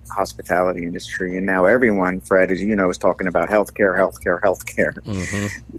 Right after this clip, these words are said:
Speaker 1: So that industry you know, during covid and since, uh, most of our healthcare staffing firms have done extremely well. But I will say this, we have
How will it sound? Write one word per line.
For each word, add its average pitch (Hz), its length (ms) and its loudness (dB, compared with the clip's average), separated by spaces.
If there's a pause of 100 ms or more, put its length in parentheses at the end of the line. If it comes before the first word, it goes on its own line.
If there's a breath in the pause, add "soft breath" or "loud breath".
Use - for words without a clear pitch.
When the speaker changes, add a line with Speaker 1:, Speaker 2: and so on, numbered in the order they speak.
Speaker 1:
So 107 640 4
that 110 280 4
industry 98 840 0 (280)
you 110 100 0
know, 95 180 2
during 101 340 2
covid 92 720 2
and 87 240 -2
since, - 840 0
uh, 90 240 -6
most 101 340 -2
of 95 100 0
our 90 180 4
healthcare 90 500 -2
staffing - 440 -4
firms 95 380 -2
have - 180 0
done 98 380 -4
extremely 101 560 -2
well. 104 560 4 (600 loud breath)
But 113 100 4
I 120 80 4
will 156 200 4
say 120 300 4
this, 135 500 2
we 120 360 0
have 113 500 4